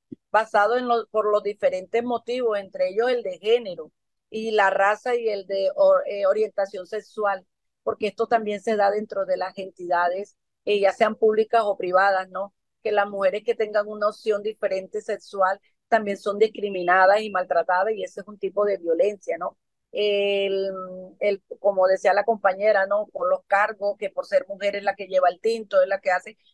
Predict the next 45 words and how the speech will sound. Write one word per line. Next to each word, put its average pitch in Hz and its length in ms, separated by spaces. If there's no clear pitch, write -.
y 220 80
esa 240 140
es 226 40
una 247 220
forma 233 400
de 214 120
maltratarnos 190 1160
a 214 140
las 196 160
mujeres, 190 580
¿no? 170 260
Que 226 120
sean 226 200
las 254 100
mujeres, 254 500
¿no? 254 200
Las 240 180
que 214 840
brindan, 240 460
las 214 120
que 208 220
reparten 226 600
las 240 160
picadas 247 560
en 220 80
una 233 200
reunión, 226 440
en 220 160
un 220 100
compartir, 233 640
son 233 240
las 233 120
mujeres 240 360
porque 233 280
nos 196 120
tienen 196 260
tildadas 208 480
que 208 120
son 190 180
las 214 120
mujeres, 226 440
somos 202 200
las 214 140
que 202 100
somos 196 320